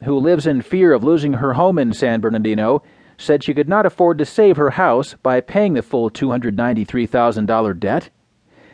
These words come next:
Now, she said, she spent much of her day standing guard by the window.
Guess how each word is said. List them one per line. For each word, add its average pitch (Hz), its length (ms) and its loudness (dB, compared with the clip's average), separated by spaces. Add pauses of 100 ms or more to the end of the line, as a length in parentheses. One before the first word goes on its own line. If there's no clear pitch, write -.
(140)
Now, 120 320 2
she 107 220 -4
said, 117 340 -2
she 117 140 -4
spent 127 400 -4
much 156 240 0
of 143 120 -2
her 143 140 2
day 131 300 2
standing 151 500 0
guard 131 280 2
by 127 140 2
the 123 100 2
window. 87 540 -4